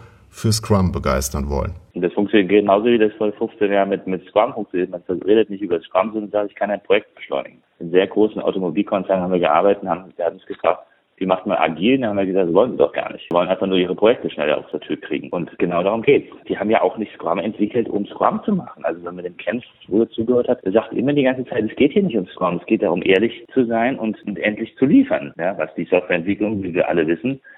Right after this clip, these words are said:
Speaker 2: relativ lange und immer noch in großen Teilen nicht tut. Und genau das ist ja mit Projekten, die wir alle, äh, kennen,
Speaker 1: Hm.
Speaker 2: und Organisationen, die wir alle kennen, passiert das halt gerade. Also man braucht ja nur immer das böse,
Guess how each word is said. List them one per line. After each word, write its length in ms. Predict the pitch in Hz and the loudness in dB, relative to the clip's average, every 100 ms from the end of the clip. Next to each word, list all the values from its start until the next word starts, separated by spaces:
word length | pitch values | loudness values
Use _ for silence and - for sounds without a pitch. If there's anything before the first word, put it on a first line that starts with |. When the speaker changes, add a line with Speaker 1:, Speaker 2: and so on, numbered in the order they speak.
| _ | _
Speaker 2:
relativ 380 | 82 92 95 104 | 2 2 2 0
lange 380 | 90 90 117 139 - | 0 0 0 0 -4
und 180 | 98 87 | -6 -2
immer 220 | 95 104 | 0 2
noch 220 | 110 - | 0 -2
in 240 | - 107 92 | -4 -4 2
großen 340 | 107 110 120 | 2 2 -2
Teilen 300 | 107 98 110 | 2 2 2
nicht 180 | 120 - | -4 2
tut. 260 | 254 202 - - | 4 4 0 -12
Und 60 | 90 | -4
genau 220 | 87 82 | 2 2
das 160 | 92 104 | 2 0
ist 140 | 104 | 0
ja 80 | 98 | 0
mit 200 | 95 - | 0 -4
Projekten, 580 | 95 87 92 - 135 147 _ | 2 2 2 -6 -8 -8 _
die 160 | 98 92 | -4 -2
wir 160 | 85 76 | 0 2
alle, 360 | 90 95 98 | 2 2 0
äh, 380 | 87 87 80 82 | 0 0 -2 -6
kennen, 540 | - 90 117 190 214 _ _ | -2 0 0 -4 -6 _ _
Speaker 1:
Hm. 140 | 120 | 0
Speaker 2:
und 80 | 98 | 2
Organisationen, 640 | 92 90 87 82 - 101 123 | 2 2 2 2 2 2 2
die 120 | 104 | 0
wir 100 | - | 0
alle 180 | 85 113 | 0 0
kennen, 460 | - 80 113 170 - | -2 -2 -4 -10 -10
passiert 280 | 196 95 143 | -4 2 2
das 120 | 170 | 2
halt 160 | 226 - | -4 0
gerade. 320 | 73 71 - | 2 2 0
Also 160 | 85 | -4
man 160 | 87 80 | -4 0
braucht 220 | 80 80 | -2 0
ja 80 | 85 | -2
nur 180 | 90 95 | 0 0
immer 160 | 98 | 0
das 160 | 90 87 | 0 0
böse, 320 | 92 92 95 | 0 0 0